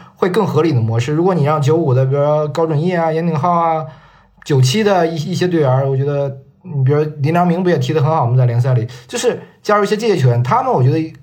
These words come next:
可能未来也会是国家队的一个主要的一个人选嘛，对吧？你不可能说我直接未来去，就过渡到U二三嘛。因为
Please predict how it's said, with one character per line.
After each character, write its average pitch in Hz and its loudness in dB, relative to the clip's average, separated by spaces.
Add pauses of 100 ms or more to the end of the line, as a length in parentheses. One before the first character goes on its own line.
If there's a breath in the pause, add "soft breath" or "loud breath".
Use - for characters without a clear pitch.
可 - -4
能 123 0
未 180 0
来 139 0
也 131 -2
会 208 -2
是 147 0
国 127 -2
家 131 0
队 147 0
的 127 2
一 117 0
个 123 2
主 104 -8
要 151 0
的 120 0
一 120 -4
个 127 0
人 117 -2
选 156 -2
嘛， 101 -8 (120 loud breath)
对 - -2
吧？ 135 2
你 127 4
不 - 0
可 170 2
能 175 0
说 190 2
我 139 2
直 131 -2
接 185 0 (100)
未 175 0
来 139 0
去， 147 -4
就 151 -4
过 175 -2
渡 165 -2
到 160 0
U 160 0
二 151 0
三 160 -2
嘛。 147 0 (500 loud breath)
因 269 -4
为 262 -2